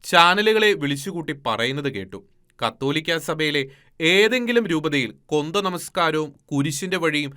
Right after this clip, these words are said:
ആരെങ്കിലും നിരോധിച്ചുവെന്ന് ഇതുവരെ കേട്ടിട്ടുണ്ടോ? ഇല്ല.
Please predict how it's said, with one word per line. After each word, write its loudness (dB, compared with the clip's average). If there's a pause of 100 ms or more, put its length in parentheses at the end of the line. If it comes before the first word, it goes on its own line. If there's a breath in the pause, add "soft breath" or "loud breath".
(280 soft breath)
ആരെങ്കിലും 4
നിരോധിച്ചുവെന്ന് -2 (140)
ഇതുവരെ -4
കേട്ടിട്ടുണ്ടോ? -8 (340)
ഇല്ല. -10